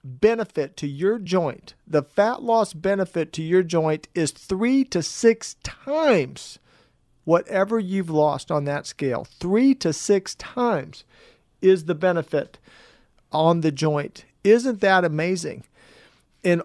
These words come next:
oh, by the way, if you look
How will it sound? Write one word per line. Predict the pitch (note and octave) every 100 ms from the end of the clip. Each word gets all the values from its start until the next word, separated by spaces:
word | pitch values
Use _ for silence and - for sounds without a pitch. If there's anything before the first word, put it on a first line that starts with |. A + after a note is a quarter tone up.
| -
oh, | G#3+ A#3+
by | A3+ A#3+
the | A3+
way, | G#3 C#4+ C4+ A#2 - _ _ _ _ _ _ _ _ _ - -
if | F3 D3
you | G#3 A#3+
look | G#3 B3 B3 -